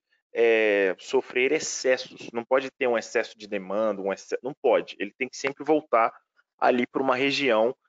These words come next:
é, de equilíbrio. Como? Fazendo uma retração, né? Que é uma coisa que a gente aprende geralmente, coisa, é o básico do R S I, né? Que quando chega nessas regiões, o mercado ele tende a voltar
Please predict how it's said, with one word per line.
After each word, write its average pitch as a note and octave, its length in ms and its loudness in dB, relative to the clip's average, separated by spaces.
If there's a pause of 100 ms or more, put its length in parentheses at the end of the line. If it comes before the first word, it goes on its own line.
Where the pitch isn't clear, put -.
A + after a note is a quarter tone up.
(220)
é, G#2 540 2
de G#2 120 -2
equilíbrio. B2 560 -2 (100)
Como? C#3 460 2
Fazendo G#2+ 580 0
uma A2 160 -4
retração, - 560 -6 (460)
né? F#2 160 -6 (220)
Que G2 80 0
é - 20 6
uma G2+ 160 -2
coisa G2+ 300 -2
que G#2 100 -12
a - 20 -8
gente G#2 300 -10 (380)
aprende G2+ 520 -6
geralmente, G2 680 -2 (680)
coisa, G#2+ 260 0 (160)
é G#2+ 120 2
o A#2 80 2
básico G#2+ 520 -2
do G2 80 -2
R G#2 160 0
S - 220 -6
I, - 100 -20 (120)
né? F#2 240 -12
Que G2 180 -10 (100)
quando G2 200 -4
chega G2 240 -2
nessas A2 240 -6
regiões, D3+ 500 2
o C#3 40 -4
mercado A#2+ 380 0
ele A#2 160 0
tende A2+ 240 -4
a G#2 40 -2
voltar G#2+ 680 0